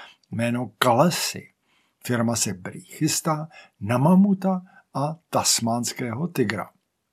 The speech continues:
Je to pravda, nebo není? Je mi to jedno. V mém světě fantastických vizí oživené vyhubené druhy dávno žijí, takže příchod Romula, Rema a Kalesi by mě neměl překvapit.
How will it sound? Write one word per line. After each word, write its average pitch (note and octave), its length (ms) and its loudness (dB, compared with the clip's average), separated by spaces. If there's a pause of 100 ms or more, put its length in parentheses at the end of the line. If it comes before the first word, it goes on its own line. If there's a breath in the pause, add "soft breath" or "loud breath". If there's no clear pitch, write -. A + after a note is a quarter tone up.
(560 soft breath)
Je F#3 120 4
to B3 100 -2
pravda, B3 400 0
nebo B3 360 0
není? G#2+ 500 -6 (340)
Je F#3+ 120 8
mi G#3 100 6
to G3 220 6
jedno. C#3+ 640 4 (680 loud breath)
V G#2 120 -6
mém A#2+ 280 2
světě F#3 480 6
fantastických A2+ 1000 -2
vizí F#3 480 4 (520 loud breath)
oživené C3+ 560 4
vyhubené A#2 640 2
druhy C3+ 360 2
dávno B2+ 380 2
žijí, D#3+ 360 2
takže C3 420 0 (240 loud breath)
příchod E3 500 -2
Romula, D3+ 600 6
Rema D3 480 2
a A2+ 100 -4
Kalesi F3 560 2
by F3+ 160 2
mě F#3 400 4
neměl C3+ 580 0
překvapit. D#3 600 -6